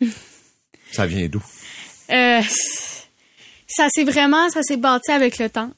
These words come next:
Speaker 1: Euh, c'est vraiment, euh, avec tout ce que je vis, avec tout ce que j'ai vécu,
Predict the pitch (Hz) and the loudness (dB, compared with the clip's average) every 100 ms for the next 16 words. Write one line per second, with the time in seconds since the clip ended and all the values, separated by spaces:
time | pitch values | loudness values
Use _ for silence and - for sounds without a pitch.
0 | 220 233 226 220 220 220 254 226 233 233 | -2 2 4 2 0 -2 -2 -2 -2 0
1 | 233 240 247 254 254 226 214 214 220 226 | 2 2 2 2 2 2 2 2 0 -2
2 | - - - - _ - 269 277 - 349 | -8 -20 -20 -20 _ 0 2 0 -2 -2
3 | - 294 226 214 226 285 320 277 233 226 | 2 2 2 0 0 2 4 2 2 -2
4 | - 247 - 233 220 208 240 254 - - | -4 -2 0 0 0 0 2 0 0 4
5 | 285 302 | 4 4